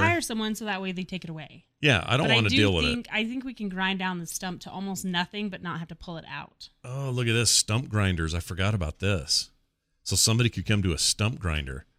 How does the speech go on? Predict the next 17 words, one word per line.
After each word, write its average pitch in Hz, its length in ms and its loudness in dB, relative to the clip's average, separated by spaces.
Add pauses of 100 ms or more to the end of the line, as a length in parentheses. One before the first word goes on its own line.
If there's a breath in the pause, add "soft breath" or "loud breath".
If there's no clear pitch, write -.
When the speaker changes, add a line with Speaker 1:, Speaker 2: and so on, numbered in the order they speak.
(160)
Speaker 2:
That 117 80 0
sounds 147 200 4
like 92 120 2
a 80 80 -2
Speaker 1:
And 78 100 -4
then 87 60 -2
Speaker 2:
really 107 300 6
Speaker 1:
you - 40 -2
let 110 60 0
the 95 80 2
Speaker 2:
inexpensive 90 520 0
sex - 280 0
move. 82 280 -8
Speaker 1:
Roots. - 440 -8 (300)
<laughs> - 300 -20
Speaker 2:
Doesn't 90 220 2
it? 117 140 2